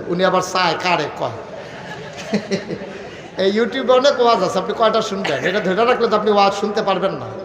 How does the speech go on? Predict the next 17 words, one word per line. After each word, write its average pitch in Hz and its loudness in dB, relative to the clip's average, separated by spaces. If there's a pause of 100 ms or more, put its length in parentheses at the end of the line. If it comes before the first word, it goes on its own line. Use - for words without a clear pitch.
(160)
নামাই 190 2
রাখেন, 214 2 (640)
পকেটে 220 4
ঢুকান 226 2
এটা। 226 2 (1700)
জি, 147 -4 (1900)
এটা 160 2
সরান, 214 6
এটা 185 0
না 190 2
সরে 214 2
আপনার 214 4
মনোযোগ 214 2
আসবে 202 2
না 208 4
তো 208 0
এখানে। 147 -2